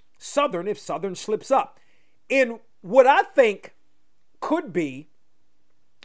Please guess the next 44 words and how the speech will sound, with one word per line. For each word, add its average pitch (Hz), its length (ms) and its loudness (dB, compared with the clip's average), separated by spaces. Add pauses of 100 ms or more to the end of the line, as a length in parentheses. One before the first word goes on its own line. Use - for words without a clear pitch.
(140)
possibly, 147 680 -6
and, 131 100 -8 (440)
you 185 100 -6
know, 180 120 -2
you 170 120 -6
look 220 200 -2
at 180 100 -4
Jackson 185 340 -4
State, 190 320 -6
if 143 140 -16
you 185 60 -8
look 180 200 -4
at 185 120 -6
the 175 60 -10
coaches 185 440 -6
poll, 165 280 -8
I 160 80 -4
think 185 180 -8
the 175 60 -12
coaches 190 360 -4
poll, 180 200 -6
Jackson 170 340 -4
State's 165 300 -10
ranked 170 200 -10
number 160 260 -8
six - 340 -10 (480)
in 175 180 -6
the 175 180 -10
F 175 160 -4
C, - 160 -20
in 160 160 -8
all 170 220 2
of 165 100 -4
F 165 160 -4
C 170 240 -6
S, 160 180 -2
and - 100 -18
in 175 200 -10
the 156 80 -8
media 202 260 -6
poll, 165 420 -6 (320)
ranked 170 300 -8
number 156 300 -6
nine. 156 480 -6